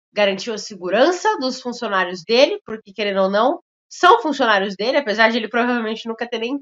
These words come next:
visto essas pessoas que trabalham aqui no Brasil, não saber nem o nome dos caras, provavelmente, são funcionários dele, e ele, como patrão, ele tem que prezar pela segurança desses funcionários, ele fez o que era certo.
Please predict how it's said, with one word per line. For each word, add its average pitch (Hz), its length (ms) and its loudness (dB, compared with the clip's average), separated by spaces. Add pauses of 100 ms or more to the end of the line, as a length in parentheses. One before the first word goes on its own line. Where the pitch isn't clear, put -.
visto 269 340 -4
essas 208 240 -12
pessoas 196 400 -10
que 190 120 -20
trabalham 175 440 -4
aqui 180 160 -14
no 180 120 -8
Brasil, 165 340 -10
não 196 120 -8
saber 196 260 -10
nem 220 160 -8
o 254 40 -8
nome 226 300 -2
dos 185 160 -14
caras, 190 380 0
provavelmente, 190 760 -6 (540)
são 480 220 6
funcionários 240 520 0
dele, 233 240 -2
e 240 40 -2
ele, 233 160 -6
como 247 200 -4
patrão, 226 380 -4
ele 214 180 -12
tem 508 200 2
que 453 100 -6
prezar 226 400 0
pela 202 160 -6
segurança 185 540 -8
desses - 280 -20
funcionários, 185 460 -8
ele 240 180 -4 (120)
fez 370 260 4
o 277 100 -8
que 240 120 0
era 196 180 2
certo. 226 560 -4